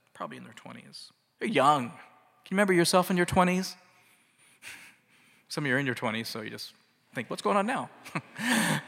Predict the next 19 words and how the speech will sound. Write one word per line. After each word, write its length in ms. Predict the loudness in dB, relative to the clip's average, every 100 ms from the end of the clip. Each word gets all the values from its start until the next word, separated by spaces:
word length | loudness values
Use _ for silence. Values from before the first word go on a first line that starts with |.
| -16 -6 -4 -4 -6 -8 -12 -16 -18 -10 -2 -2 2
But 100 | 2
most 200 | 6 6
of 60 | 6
us 40 |
look 120 | 2 2
back 180 | 2
in 60 | 4
our 100 | 2
twenties 420 | 2 2 4 4
and 60 | 4
we 80 | 4
kinda, 240 | 4 4
"Oh 420 | 2 0 0 -2 -8
my 100 | -12
gosh, 520 | -10 -8 -8 -10 -14
myself 560 | -14 -12 -10 -10 -10 -14
in 80 |
my 100 | -14
twenties." 680 | -16 -16 -18 -20 -20 -20